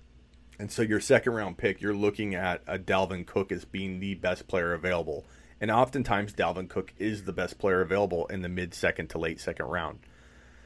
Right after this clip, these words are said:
So do you, do any of you in that position, um,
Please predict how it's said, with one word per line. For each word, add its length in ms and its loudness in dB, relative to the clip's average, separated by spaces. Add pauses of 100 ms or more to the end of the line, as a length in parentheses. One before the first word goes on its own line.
(280)
So 420 6 (400)
do 100 2
you, 680 6 (840)
do 220 4
any 240 6
of 120 2
you 240 0
in 260 0
that 220 6
position, 720 4 (1700)
um, 520 2